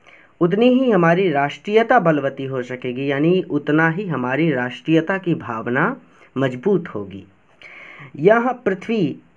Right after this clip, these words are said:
सच्चे अर्थों में समस्त राष्ट्रीय विचारधाराओं की जननी है। यहाँ पे बहुत बड़ी बात इन्होंने कही कि यहाँ पृथ्वी सच्चे अर्थों में समस्त राष्ट्रीय विचारधाराओं की जननी है। जननी मतलब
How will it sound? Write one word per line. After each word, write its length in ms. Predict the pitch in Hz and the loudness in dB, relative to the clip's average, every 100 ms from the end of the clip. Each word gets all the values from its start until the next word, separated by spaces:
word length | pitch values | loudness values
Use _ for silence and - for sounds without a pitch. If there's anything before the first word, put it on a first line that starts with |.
| _ - | _ -4
सच्चे 380 | 214 208 254 240 | -4 -2 4 6
अर्थों 340 | 175 160 208 185 | 6 2 -4 -2
में 260 | 131 120 - _ - - | -2 -6 -12 _ -6 0
समस्त 420 | 220 240 - 240 | 2 0 0 2
राष्ट्रीय 840 | 226 143 147 151 - 185 233 240 | 2 4 2 0 -6 -6 2 4
विचारधाराओं 920 | 170 170 170 156 139 139 143 156 185 | 4 2 4 4 0 -2 0 0 0
की 220 | 202 147 123 | -4 -6 -4
जननी 440 | 120 120 123 120 | -2 -2 -2 -4
है। 200 | 104 117 _ _ _ _ - - - - | -6 -18 _ _ _ _ -20 -20 -20 -8
यहाँ 140 | 131 143 | -6 -2
पे 100 | 160 | 0
बहुत 300 | 135 147 135 | 0 -2 0
बड़ी 180 | 131 160 | 2 4
बात 240 | 139 135 | 4 2
इन्होंने 320 | 127 131 123 | -4 -2 -4
कही 200 | 123 156 | -2 -2
कि 100 | 165 | 0
यहाँ 180 | 170 151 | 0 0
पृथ्वी 600 | 160 143 - 196 151 - - - | -4 -8 -4 -2 -2 -4 -16 -4
सच्चे 340 | 202 202 247 220 | -4 -2 4 6
अर्थों 300 | 180 170 170 | 4 2 0
में 180 | 165 175 | 0 0
समस्त 520 | - 175 196 202 - | -2 -2 -2 -2 -4
राष्ट्रीय 680 | 151 131 139 - 214 247 254 | 0 0 0 -4 -4 -2 -2
विचारधाराओं 720 | 240 220 190 165 165 160 165 | 2 4 4 4 2 2 0
की 140 | 165 | -2
जननी 360 | 151 147 147 147 | -2 0 0 0
है। 100 | 139 | -2
जननी 420 | 135 156 185 214 | -2 0 0 0
मतलब 520 | 190 143 - 165 220 | -2 -4 -2 0 0